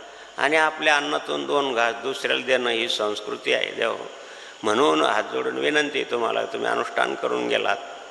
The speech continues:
तुमचे मित्र असतील पूर्वी काही खाणारे पिणारे, त्यांच्यापासून चार हात दूर राहा. त्यांचं म्हणणं ऐकून योग्य होणार नाही,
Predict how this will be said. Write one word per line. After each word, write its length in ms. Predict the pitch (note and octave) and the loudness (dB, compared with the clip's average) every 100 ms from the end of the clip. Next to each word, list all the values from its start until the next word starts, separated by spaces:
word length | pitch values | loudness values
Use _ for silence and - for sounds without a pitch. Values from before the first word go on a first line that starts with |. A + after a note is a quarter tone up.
| - - - - - - - - - | -20 -20 -20 -20 -20 -20 -20 -4 0
तुमचे 260 | D3 D#3 | 2 4
मित्र 300 | D3+ D#3+ E3 | 2 2 4
असतील 400 | D#3 D3 - C#3 | 4 2 -2 -4
पूर्वी 440 | C3 - B2 B2 B2 | -4 -6 -4 -2 0
काही 260 | B2 A#2 B2 | 2 2 0
खाणारे 340 | G2+ G2+ G#2+ | -4 -2 -4
पिणारे, 400 | - A2 G#2+ G#2+ | -4 -2 -2 -2
त्यांच्यापासून 680 | G#2 - C3 C3 B2 B2+ A#2+ | 0 2 2 0 -4 -4 -6
चार 280 | - A#2+ A#2 | 0 2 2
हात 120 | A2 | 0
दूर 260 | G#2 A#2+ A2+ | -2 -4 -2
राहा. 260 | G#2+ F2 - - - - - - - - - - - - - - - - - - - | -2 -4 -10 -16 -20 -20 -20 -20 -20 -20 -20 -20 -20 -20 -20 -20 -20 -20 -20 -2 6
त्यांचं 360 | C#3+ C#3+ C#3+ | 6 6 0
म्हणणं 340 | C3+ A#2 A#2 A#2 | 0 0 2 2
ऐकून 720 | A2+ A#2 A#2 A2+ A2+ A2 A2 | 0 -2 -6 -4 -4 -6 -2
योग्य 320 | A2+ G#2+ B2 | -2 0 0
होणार 320 | G#2 E2+ F#2 | 0 0 -2
नाही, 220 | F#2 G2 | -4 -6